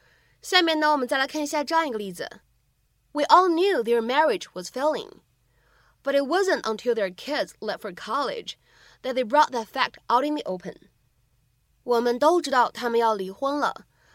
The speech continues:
但是直到他们孩子去上大学了，他们才把分开的消息公之于众。We all knew their marriage was failing, but it wasn't until their kids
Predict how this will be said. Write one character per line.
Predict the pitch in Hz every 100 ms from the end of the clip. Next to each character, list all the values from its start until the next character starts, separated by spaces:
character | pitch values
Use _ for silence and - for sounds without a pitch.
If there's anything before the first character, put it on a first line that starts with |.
| _ _
但 | - 330 311
是 | 302 262 -
直 | 226
到 | 233
他 | 233 254
们 | 247
孩 | 233 202 190
子 | 208
去 | - 247
上 | 269 247
大 | 233 226
学 | 226 202 185
了， | 196 185 - _ - - _
他 | - 311
们 | 294
才 | 269 240
把 | 220
分 | - 185 262
开 | 277 311
的 | -
消 | 240 254 247
息 | 254 202 - 185
公 | 254 262
之 | 262 262
于 | 196
众。 | 180 220 165 - _ _ _ _ _ _ _ _
We | 294 294
all | 339 370
knew | 330 392 349
their | 226 233
marriage | 226 269 311 208 -
was | - 185
failing, | - 294 262 - - _ _ _ _ _ _ _ _
but | -
it | 277
wasn't | 277 349 381 330
until | - 220 247
their | 226 190
kids | 185 - 285 185